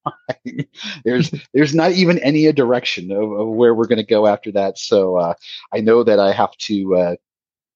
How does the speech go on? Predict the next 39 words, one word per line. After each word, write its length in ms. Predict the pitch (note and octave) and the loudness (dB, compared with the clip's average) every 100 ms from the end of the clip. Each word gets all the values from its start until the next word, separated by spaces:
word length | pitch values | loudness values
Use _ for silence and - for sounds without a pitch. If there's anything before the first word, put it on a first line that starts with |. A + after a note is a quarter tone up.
| _ _ | _ _
I, 60 | G2 | -6
I, 120 | F#2 - A#2+ G2+ | -6 -6 -10 -2
there 260 | A#2 G#2+ | 0 2
is 160 | G#2+ G#2+ | 0 0
one 220 | A#2+ B2 | -2 2
bone 220 | A#2+ A#2 | 0 0
I 60 | A2 | -2
have 180 | G#2+ - | -4 -10
to 60 | |
pick 200 | - - | -18 -6
with, 180 | G2 - | -6 -4
with 400 | G2+ G#2 G2 - - | 0 0 0 -8 0
Eric 300 | A2+ G2+ - | 2 2 2
later 280 | G2+ G2 G2 | 0 2 2
on 160 | F#2+ | 2
<laughs> 20 | |
when 100 | G#2 | 0
we 140 | - - | -4 -2
get 180 | D3 D3 | -2 -2
to 220 | - D3 | 0 0
our 260 | - C#3+ | 0 -10
full, 640 | - - A#2+ A#2 A#2+ - _ - A3 G#3+ | -12 -4 -2 0 -4 -8 _ -18 -14 -6
when 200 | D#3 A#3+ | -2 0
we 100 | F3 | -2
get 100 | - - | -2 -2
to 160 | D3 | 2
our 120 | B2 | 2
full, 460 | - - D3 C3 A#2+ | 0 -2 0 2 2
uh, 320 | G#2+ G2+ G2 - - - _ _ | 2 -2 -6 -10 -20 -20 _ _
uh, 140 | B2 G2 | 0 2
meat 240 | A#2 B2 | 2 2
of 80 | G2+ | 2
the 100 | G2+ | 2
show. 300 | - A#2 F#2 | 4 2 2
But 200 | F#2+ F2+ - _ - | -2 -4 -18 _ -4
our 80 | A2+ | 0
rundown 380 | C#3 C#3+ C#3 | 2 2 0
for 140 | C3+ C#3 | 0 -4
today 360 | A#2+ A#2 A#2 | 2 2 0